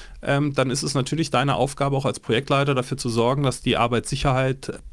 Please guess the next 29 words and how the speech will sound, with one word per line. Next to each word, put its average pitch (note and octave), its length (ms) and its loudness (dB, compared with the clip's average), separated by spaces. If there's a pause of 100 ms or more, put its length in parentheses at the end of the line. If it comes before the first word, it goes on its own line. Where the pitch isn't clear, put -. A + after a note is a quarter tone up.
(220)
zu - 120 2
jeder B2+ 260 4
Zeit B2+ 260 0
gewährleistet B2+ 680 2
ist C#3 220 0
und C3 460 -4
die C3 80 2
Menschen, B2+ 340 0
die B2+ 80 2
dann A#2+ 140 2
in B2 80 2
dem A#2+ 80 2
Projekt A#2+ 300 0
arbeiten, B2 420 2
irgendwie A#2+ 360 0
ausreichend A#2+ 760 -2 (640)
geschützt C#3+ 340 2
sind. A2 160 -2
Also B2 160 2
in B2 60 2
dem D3 160 4
Kontext D#3+ 400 -2
ist, C#3 260 -2
ist - 260 0
es C3 100 2
schon D#3+ 320 0
n-, D3 240 0
eine C#3+ 180 2
Projektleiteraufgabe, D#3+ 1400 2